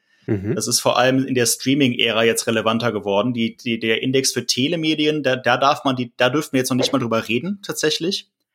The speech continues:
Speaker 1: Okay.
Speaker 2: Ähm, weil halt davon ausgegangen wird, dass allein die Nennung es Jugendlichen möglich macht, darauf zuzugreifen, übers
Speaker 1: Ah.
Speaker 2: Internet primär.
Speaker 1: Okay, ja, weil's
Speaker 2: Ne, ein
Speaker 1: ein
Speaker 2: Buch,
Speaker 1: Online-Medium
Speaker 2: ein Buch,
Speaker 1: ist.
Speaker 2: genau,
Speaker 1: Ja.
Speaker 2: ein Buch kannst du halt nicht runterladen,
Speaker 1: <laughs>
Speaker 2: gedruckt,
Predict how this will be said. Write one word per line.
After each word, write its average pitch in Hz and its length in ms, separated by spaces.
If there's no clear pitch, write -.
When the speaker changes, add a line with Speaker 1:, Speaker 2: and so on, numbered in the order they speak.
Speaker 1:
Okay. 110 360
Speaker 2:
Ähm, 120 500
weil 120 600
halt 127 160
davon 127 200
ausgegangen 120 580
wird, 123 140
dass 127 120
allein 113 320
die 120 80
Nennung 139 520
es 127 220
Jugendlichen 123 580
möglich 113 640
macht, - 440
darauf 113 260
zuzugreifen, 127 840
übers 113 280
Speaker 1:
Ah. - 20
Speaker 2:
Internet 98 420
primär. 98 340
Speaker 1:
Okay, 107 280
ja, 113 240
weil's 110 220
Speaker 2:
Ne, 120 100
ein 135 140
Speaker 1:
ein 120 60
Speaker 2:
Buch, 139 120
Speaker 1:
Online-Medium 120 600
Speaker 2:
ein - 20
Buch, 98 80
Speaker 1:
ist. - 100
Speaker 2:
genau, 104 460
Speaker 1:
Ja. - 80
Speaker 2:
ein 120 140
Buch 160 260
kannst 131 260
du 123 120
halt 123 220
nicht - 380
runterladen, 92 720
Speaker 1:
<laughs> - 520
Speaker 2:
gedruckt, 117 480